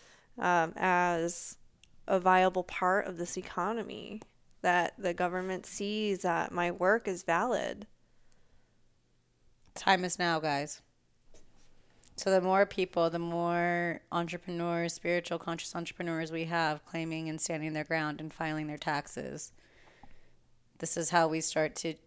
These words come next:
Speaker 2: get the locomotive moving and to start having these conversations, to be recognized. I mean, I just think about healthcare,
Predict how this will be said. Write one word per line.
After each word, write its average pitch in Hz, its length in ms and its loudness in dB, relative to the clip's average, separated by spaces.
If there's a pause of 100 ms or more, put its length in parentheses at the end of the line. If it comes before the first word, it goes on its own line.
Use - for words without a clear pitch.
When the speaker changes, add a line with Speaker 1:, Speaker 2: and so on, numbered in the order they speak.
(240)
Speaker 2:
get 175 220 -2
the 165 200 2
locomotive 156 640 -2
moving 156 680 -6 (400)
and - 100 -10
to - 80 -6
start 165 280 2
having 160 380 2
these 156 180 -6
conversations, - 1120 -8 (680)
to 170 120 -6
be 175 180 0
recognized. 147 1000 -4 (840)
I 185 100 0
mean, 190 180 2
I 180 120 6
just 180 180 -2
think 175 180 -6
about 165 340 6
healthcare, 165 640 2